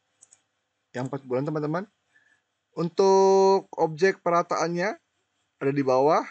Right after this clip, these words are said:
dan ada di kiri ini. Seperti ini ya. Tinggal teman-teman copy dulu. Yang ini. Di blok semua seperti ini. Tekan C. Lalu tambah halaman.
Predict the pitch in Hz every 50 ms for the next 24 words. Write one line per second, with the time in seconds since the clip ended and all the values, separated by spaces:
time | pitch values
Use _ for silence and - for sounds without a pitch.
0 | - _ _ - 117 117 123 131 135 135 139 135 - 143 143 135 117 120 120 107
1 | 107 110 _ _ _ _ _ _ _ _ _ _ _ _ _ _ _ _ _ _
2 | _ _ _ _ _ _ _ _ - 127 127 156 170 185 190 190 196 269 269 _
3 | _ _ _ _ _ _ - 131 151 147 156 151 151 147 160 156 160 151 - 160
4 | 160 - 180 196 240 254 233 220 226 320 - _ _ _ _ _ _ _ _ _
5 | _ _ - 147 160 175 175 175 175 175 160 - _ _ _ _ _ _ _ _
6 | _ _ _ _ _ _ _ - 127 123 127 120 123 - 135 127 123 123 135 135
7 | - 131 123 - - 120 117 117 127 143 165 175 185 190 196 196 202 214 214 185
8 | - _ _ _ _ _ _ _ _ _ _ _ _ _ _ _ _ _ _ _
9 | _ _ _ - 147 - 139 131 127 135 - - - 165 175 185 190 196 196 196
10 | 202 202 208 220 196 - _ _ _ _ _ _ _ _ _ _ _ _ _ _
11 | - 139 139 139 156 170 180 185 185 190 190 190 190 190 185 - - _ _ 139
12 | 139 143 147 143 143 147 143 131 131 131 139 151 165 180 190 196 202 208 254 285